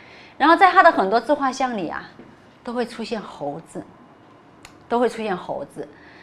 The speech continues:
呃，但是我们在她的生活照里，我们看一下，在他们家里，他们真的有养猴子，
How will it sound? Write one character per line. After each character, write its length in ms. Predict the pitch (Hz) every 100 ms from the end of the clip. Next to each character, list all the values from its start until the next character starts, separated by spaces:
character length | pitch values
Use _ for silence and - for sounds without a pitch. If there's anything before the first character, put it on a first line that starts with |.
| - - - -
呃， 340 | 214 214 208
但 180 | 208 320
是 80 | 320
我 140 | 269
们 100 | 220
在 140 | 277 262
她 120 | 269
的 60 |
生 220 | 254 320 311
活 100 | 220
照 160 | 233
里， 80 | 214
我 80 | 175
们 80 | 165
看 200 | 208 185
一 40 |
下， 180 | 180 156
在 140 | 277
他 160 | 262 269
们 120 | 254
家 180 | 254 226
里， 100 | 185
他 140 | 175
们 140 | 220 220 -
真 220 | 240 240
的 80 | 220
有 160 | 175
养 200 | 175 143
猴 320 | 147 - - 156 -
子， 140 | -